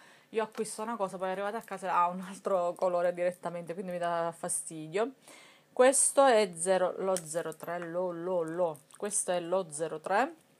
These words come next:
ed è un pochettino più scuro, sì. Questo è molto più cremoso del primo, eh. Questo è leggermente più scuro ed è questo.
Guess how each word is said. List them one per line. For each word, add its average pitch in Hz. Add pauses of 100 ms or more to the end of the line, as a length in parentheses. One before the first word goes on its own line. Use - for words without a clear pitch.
(380)
ed 175
è 175
un 170
pochettino 170
più -
scuro, 165
sì. 156 (840)
Questo 214
è -
molto 170
più 170
cremoso 165
del 156
primo, -
eh. - (280)
Questo 233
è -
leggermente 175
più -
scuro 156 (680)
ed -
è - (100)
questo. -